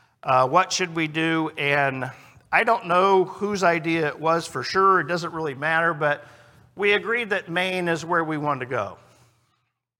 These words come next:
And sh-, uh, she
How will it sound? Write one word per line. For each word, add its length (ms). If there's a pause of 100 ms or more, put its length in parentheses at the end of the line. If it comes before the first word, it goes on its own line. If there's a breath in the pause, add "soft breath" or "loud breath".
(580)
And 520 (800 soft breath)
sh-, 300 (140)
uh, 340
she 640